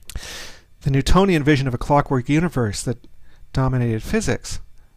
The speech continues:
up until the twentieth ex-, uh, century is another example. Kuhn described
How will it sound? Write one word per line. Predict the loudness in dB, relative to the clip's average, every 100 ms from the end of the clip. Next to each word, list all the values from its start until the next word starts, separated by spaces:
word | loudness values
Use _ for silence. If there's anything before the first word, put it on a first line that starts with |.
| -6
up | -4
until | -2 -2 -2
the |
twentieth | -4 -4 -2 -4
ex-, | -6 -10 -6
uh, | -4 -2
century | -2 -2 -4 -6 -6 -6
is | -4
another | 0 0 0
example. | -4 -6 -8 -8 -12 -16 -20 -20 -20 -20 -20 -20 -20 -20 -20 -18 -12
Kuhn | -2 0
described | 0 -2 -2 -2 -2 -4